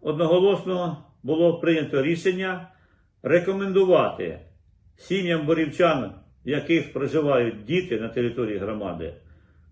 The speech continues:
вжити заходів, щоб вивести дітей у більш безпечні місця з території громади, безумовно, тимчасово. Ми з вами дорослі, і кожен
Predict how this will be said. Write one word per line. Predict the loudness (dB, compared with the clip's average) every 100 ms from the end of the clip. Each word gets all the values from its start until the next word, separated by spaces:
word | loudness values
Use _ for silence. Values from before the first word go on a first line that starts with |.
| _
вжити | 2 2 2 0
заходів, | 2 0 0 -2 -4 -6 -10 -18 _ _ _
щоб | -8 -6 -6 -10 -2
вивести | 2 2 0 -4
дітей | -4 -2 4 4 4 -2
у | -4
більш | -2 -4
безпечні | -2 -4 -4 0 0 0 -4
місця | -4 -6 -2 0 0 -6 -18
з | _
території | -4 -2 -2 -2 -2
громади, | -2 0 0 -2 -2 -4 -6 _ _
безумовно, | -4 -2 0 0 0
тимчасово. | -2 -4 -6 -8 -8 -8 -14 -20 _ _ _ _ _ _ _ _ _ _ _ _ _ _ _ _ 0
Ми | 2
з |
вами | 4 4 6
дорослі, | 6 8 6 2 -6 -8 -10 -18
і | -10 -4
кожен | 2 2 2 0 -2